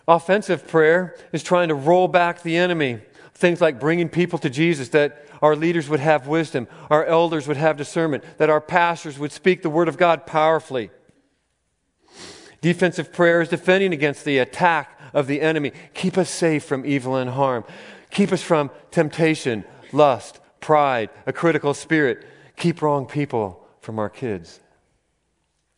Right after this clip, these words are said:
Number six. Here's an acronym to help. ACTS.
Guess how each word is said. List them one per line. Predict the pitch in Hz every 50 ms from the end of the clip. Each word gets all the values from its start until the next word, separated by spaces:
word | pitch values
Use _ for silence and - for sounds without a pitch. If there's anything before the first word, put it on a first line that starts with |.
| _ _ _ _ _ _ _ _ _ _ _ _ _ _ _ _ _ _ _ _ _ _ _ _ - -
Number | - 117 110
six. | - - 110 107 92 - - - - _ _ _ - - - - -
Here's | - 196 190 160
an | 156
acronym | 131 139 143 180 185 - 160 139 135 135 123
to | 131 120
help. | 120 160 160 147 151 - - - - - _ -
ACTS. | 156 156 131 107 98 - - -